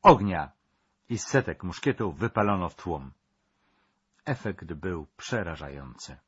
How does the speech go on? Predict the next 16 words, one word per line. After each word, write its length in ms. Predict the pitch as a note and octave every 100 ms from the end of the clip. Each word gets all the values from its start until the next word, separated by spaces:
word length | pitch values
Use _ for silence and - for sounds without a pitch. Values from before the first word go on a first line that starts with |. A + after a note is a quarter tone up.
| _ _ _ _ _ _ _ _ _ _
Na 180 | F#2 F#2
miejscu 400 | G2 B2 - -
zginęło 480 | G#2+ F#2 F2+ F#2+ F#2
około 400 | F2 F#2 E2+ D#2+
czterystu 720 | - - C3+ A2+ G2+ - G2 -
osób. 600 | E2+ - D#2+ _ - _ _ _ _ _ _ _ _ _ _ _ _ -
Zwłoki 680 | D#2+ F2+ A2+ A#2+ - C3+
ułożono 540 | C#3 A2+ G2+ G2+ G2+ F#2
przed 260 | - F2+
gwardzistami 840 | E2 F2 - F2 - G#2+ F#2+ G2 F2+ -
na 140 | F2+
wysokość 520 | E2+ E2 F#2 E2+ -
ramion, 460 | F#2 F2+ D#2+ C#2 B1+ - _ _ _ _ _
a 180 | - F#2
reszta 380 | F#2+ G#2 - D2+
sankulotów 840 | F2+ E2 - E2+ F#2 G2+ A#2 -